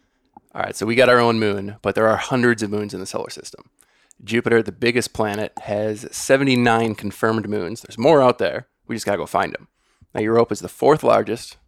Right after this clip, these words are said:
was discovered by Galileo in sixteen ten. It's about the size of our moon, but it has two to three times as much water as all of Earth. So everything that exists out in the solar system, this is the best place to look for aliens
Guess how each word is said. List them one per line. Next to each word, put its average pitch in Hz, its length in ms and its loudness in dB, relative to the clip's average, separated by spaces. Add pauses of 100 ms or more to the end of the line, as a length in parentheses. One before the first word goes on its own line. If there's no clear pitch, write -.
(140)
was - 80 -18
discovered 113 420 -2
by 110 120 2
Galileo 113 600 2
in - 160 -8
sixteen 127 480 -6
ten. 104 340 -2 (460)
It's - 100 -20
about 110 140 -2
the - 80 -8
size 123 380 2
of 135 100 0
our 139 140 4
moon, 143 360 -2 (440)
but - 160 2
it 104 80 -2
has 110 320 0
two - 180 -6
to 143 60 -2
three 131 160 -4
times 117 260 0
as 110 60 -10
much 110 160 -8
water 107 400 0 (240)
as 110 160 -8
all 101 240 0
of - 80 -6
Earth. - 300 -10 (580)
So - 220 -10
everything 156 400 4
that 143 120 8
exists 123 360 0
out 110 120 2
in - 40 -10
the 101 60 -8
solar - 280 -4
system, - 340 -12 (360)
this 120 300 0
is 131 100 -10
the 131 100 4
best 113 420 0
place 127 240 -2
to - 120 -6
look 113 120 -4
for - 160 -4
aliens 117 640 0